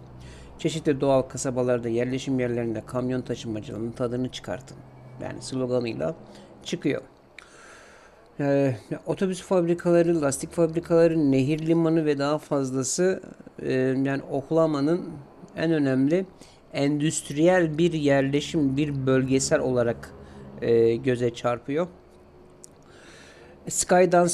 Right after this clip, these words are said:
Köprüsü, Tulsa Üniversitesi, Route altmış altı Müzesi dahil olmak üzere Oklahoma ile ilgili çeşitli simge ve yapıları görebilirsiniz diyor.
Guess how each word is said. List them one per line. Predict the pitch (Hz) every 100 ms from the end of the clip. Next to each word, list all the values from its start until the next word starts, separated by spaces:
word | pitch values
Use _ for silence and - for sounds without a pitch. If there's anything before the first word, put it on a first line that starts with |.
| -
Köprüsü, | 170 - 151 147 196 196 175 - - -
Tulsa | 180 165 - 131
Üniversitesi, | 139 135 135 127 147 135 175 180 190 -
Route | 151 160 165 151
altmış | 143 151 160
altı | 147 160
Müzesi | 160 139 135 156 139
dahil | 139 135 147
olmak | 139 139 156 156
üzere | 143 127 131 160 - - - - - - -
Oklahoma | - 139 156 156 160
ile | 139 139
ilgili | 165 165 160 143 147 185 -
çeşitli | 160 139 147 - 175
simge | - 160 151 165
ve | 160
yapıları | 147 135 147 160
görebilirsiniz | 165 156 151 147 156 - 127 165 -
diyor. | 113